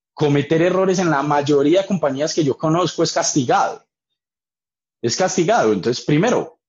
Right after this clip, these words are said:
si alguien cometió error es porque hizo. Un error es porque hizo. Si, si, si lo hizo por negligencia o porque es mala persona, pues el error es tuyo porque entonces lo estás contratando mal.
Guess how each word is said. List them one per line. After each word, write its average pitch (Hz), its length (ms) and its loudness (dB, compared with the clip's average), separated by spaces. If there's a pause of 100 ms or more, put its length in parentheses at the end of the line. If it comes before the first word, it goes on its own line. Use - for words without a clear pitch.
si - 180 -4
alguien 156 260 0
cometió 147 400 0
error 175 240 0
es 180 100 0
porque 214 340 -2
hizo. 196 340 2 (260)
Un 131 180 0
error 165 240 2
es 170 120 -2
porque 190 320 -2
hizo. 160 320 0 (840)
Si, 120 640 2
si, 120 480 2
si 123 140 0
lo 117 160 4
hizo 160 240 0
por 214 100 0
negligencia 147 880 2
o 143 80 -2
porque 117 200 -8
es 117 60 -6
mala 160 180 0
persona, 143 300 -4
pues 139 140 -2
el 101 100 -2
error 101 240 0
es 139 120 -2
tuyo 139 260 2
porque 117 200 -8
entonces 95 300 -6
lo 123 120 -6
estás - 240 -6
contratando 98 500 -4
mal. 107 180 -2